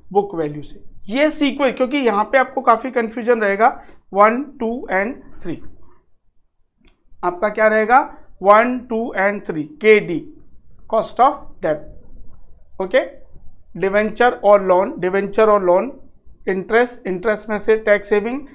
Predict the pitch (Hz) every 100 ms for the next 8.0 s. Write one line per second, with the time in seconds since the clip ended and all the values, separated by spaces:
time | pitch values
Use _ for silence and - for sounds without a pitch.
0 | - _ - 185 180 185 226 208 208 208
1 | 247 - 202 190 190 226 214 220 233 233
2 | - 196 196 180 196 190 170 202 - 220
3 | 226 220 302 349 - - 170 185 185 202
4 | 208 233 185 180 254 - - _ - 156
5 | 156 151 139 - 147 - - - - -
6 | - - - _ - _ - - - -
7 | - 180 156 139 147 147 135 - - -